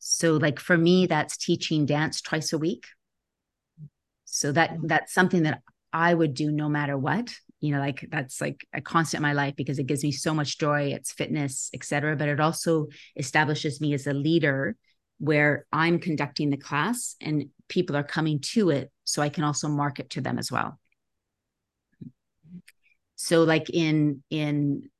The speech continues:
Speaker 1: Emmanuel's case, so he was a yoga teacher, um, yoga nidra, you know, meditation teacher. And then he also morphed into teaching dance as well.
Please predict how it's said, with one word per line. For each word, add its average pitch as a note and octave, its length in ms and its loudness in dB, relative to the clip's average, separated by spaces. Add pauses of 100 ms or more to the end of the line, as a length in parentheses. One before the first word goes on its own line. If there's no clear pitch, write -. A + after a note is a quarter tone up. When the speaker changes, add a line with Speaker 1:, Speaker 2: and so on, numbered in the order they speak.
(140)
Speaker 1:
Emmanuel's E3 640 2
case, D#3 560 -4 (400)
so D3+ 300 0
he E3+ 280 2
was E3+ 180 4
a - 20 4
yoga E3 340 6
teacher, D3+ 880 0 (140)
um, B2+ 560 -4
yoga D#3 240 4
nidra, D3+ 800 2 (100)
you - 80 -6
know, D3+ 80 0
meditation D3+ 640 0
teacher. D3 500 -4 (380)
And D3+ 180 2
then E3+ 280 4
he D#3 260 -2
also E3 320 2
morphed D3+ 380 -2
into D3+ 180 -2
teaching D3 480 -2
dance C#3 360 0
as C3 140 -6
well. C3 320 -4